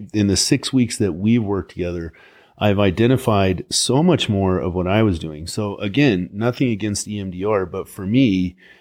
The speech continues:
I have gained so much more just in the six weeks that we've worked together, just through, uh, like, identifying and helping me understand what I'm doing cognitively,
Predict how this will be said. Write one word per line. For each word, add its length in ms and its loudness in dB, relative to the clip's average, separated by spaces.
I 160 4
have 220 2
gained 340 4
so 240 0
much 240 0
more 200 0
just 280 0
in 100 2
the 60 0
six 320 -4
weeks 240 -2
that 140 -6
we've 200 2
worked 240 0
together, 300 0
just 240 -2
through, 200 2
uh, 60 4
like, 240 0
identifying 800 0
and 100 2
helping 300 -6
me 100 -4
understand 540 -6
what 100 -8
I'm 140 -6
doing 320 -6
cognitively, 800 -2